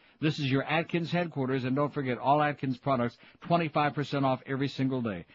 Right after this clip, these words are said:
And they got a great selection of new low-carb cookies, too, at Delights. Not just one flavor, but fourteen different cookies from three different bakers, and they're all great. Peanut butter,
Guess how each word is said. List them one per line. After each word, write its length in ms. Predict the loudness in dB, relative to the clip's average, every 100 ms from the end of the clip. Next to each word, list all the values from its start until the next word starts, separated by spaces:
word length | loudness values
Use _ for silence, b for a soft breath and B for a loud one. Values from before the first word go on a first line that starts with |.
| B
And 80 | 0
they 60 |
got 160 | 2 2
a 20 |
great 220 | 2 -2
selection 420 | -2 -2 -2 -2 -2
of 80 |
new 140 | 0 0
low-carb 400 | 0 2 0 2
cookies, 400 | -2 0 0 0
too, 180 | 0 0
at 120 | -2
Delights. 360 | -2 -2 -2 -8 B B
Not 160 | -2 -2
just 180 | -2 -2
one 160 | -2
flavor, 260 | -2 -2 0
but 140 | -2 -4
fourteen 480 | 0 0 2 0 0
different 340 | -2 -2 -4
cookies 380 | -2 -2 0 -2 B B
from 180 | 0 0
three 300 | 0 0 0
different 400 | 2 0 0 -2
bakers, 300 | 0 0 0
and 80 | 0
they're 100 | 2
all 140 | 2 2
great. 340 | 0 -2 -2
Peanut 320 | -2 0 0
butter, 260 | 0 -2